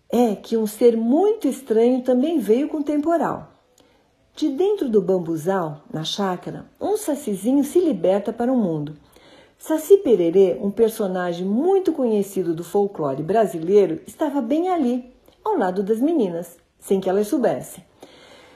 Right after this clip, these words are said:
E para quem nunca ouviu falar sobre Saci, a vovó explica. Ele é um ser baixinho, pretinho, com um capuz vermelho, cara de levado, fuma um cachimbo e tem alguns poderes especiais. E mesmo com uma perna só,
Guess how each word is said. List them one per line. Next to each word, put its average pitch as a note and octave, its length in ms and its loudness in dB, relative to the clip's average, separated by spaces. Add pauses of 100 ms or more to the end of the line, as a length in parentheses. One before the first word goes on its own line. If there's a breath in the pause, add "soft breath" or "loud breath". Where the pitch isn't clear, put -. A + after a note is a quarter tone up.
(100)
E A4 60 6
para E4 260 2
quem A3+ 240 4
nunca G3+ 300 2
ouviu D#3+ 220 0
falar D#3+ 340 -2
sobre D#3 280 -6
Saci, D#3+ 520 -4 (180)
a G3+ 60 -2
vovó F#3+ 320 0
explica. E3+ 600 -4 (400 soft breath)
Ele E4 140 0
é F4+ 60 0
um D#4 100 4
ser F3+ 300 0
baixinho, A#3 680 -2
pretinho, G#3+ 720 0
com E4 180 -4
um F#4 40 -6
capuz A3+ 420 -4
vermelho, G3+ 580 4
cara F4 340 0
de A3+ 100 -2
levado, G3+ 680 -2 (920 loud breath)
fuma F#4+ 280 4
um D#4 60 0
cachimbo C4+ 580 0
e D4 60 0
tem F#4 340 -4
alguns C4+ 340 0
poderes C#4 520 0
especiais. - 800 -6 (640 soft breath)
E F#4 60 0
mesmo F#4+ 320 2
com B3 140 0
uma G3+ 140 0
perna D#3+ 300 -6
só, - 480 2